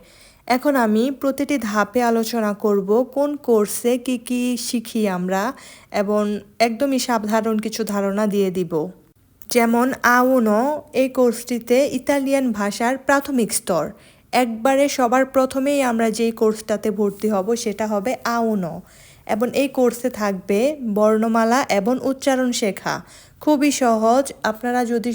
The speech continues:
শুরু করতে চান এখান থেকে শুরু করে দিলে আস্তে আস্তে পরে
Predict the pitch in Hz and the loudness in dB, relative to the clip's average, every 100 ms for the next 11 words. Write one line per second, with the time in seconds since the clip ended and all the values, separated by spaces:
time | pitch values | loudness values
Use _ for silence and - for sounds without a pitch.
0 | - 247 269 247 220 208 202 214 226 254 | -4 -2 0 0 0 -2 -2 -2 -2 -2
1 | 226 233 247 233 240 240 233 226 220 214 | -4 -4 -4 -4 -4 -4 -4 -4 -2 -2
2 | 202 185 185 196 277 - _ _ _ - | 0 -2 -2 -2 -4 -8 _ _ _ -2
3 | 240 - 254 233 - 262 262 220 254 | 0 0 0 0 0 0 2 2 2